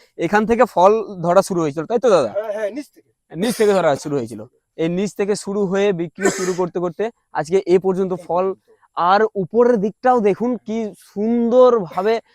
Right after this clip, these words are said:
Speaker 1: মানে এখনো ফ্রুট সেট হতেই যাচ্ছে। আচ্ছা, তো এই সাকসেসের পিছনে যিনি রয়েছেন,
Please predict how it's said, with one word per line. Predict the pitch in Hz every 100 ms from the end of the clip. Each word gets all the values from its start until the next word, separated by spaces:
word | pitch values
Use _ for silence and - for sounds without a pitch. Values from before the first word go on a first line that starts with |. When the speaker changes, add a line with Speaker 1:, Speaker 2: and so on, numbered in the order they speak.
| _ _
Speaker 1:
মানে | 165 180
এখনো | 170 170 208
ফ্রুট | 202 208 208
সেট | - 185 196 175
হতেই | 135 147 202
যাচ্ছে। | 143 107 98 - _ _ _ _ _
আচ্ছা, | - 156 160 - _ _
তো | - 190 196 196 - _
এই | 175 196 233
সাকসেসের | - - 175 - - 220 - 233
পিছনে | 220 202 208
যিনি | 175 202 208
রয়েছেন, | 214 175 170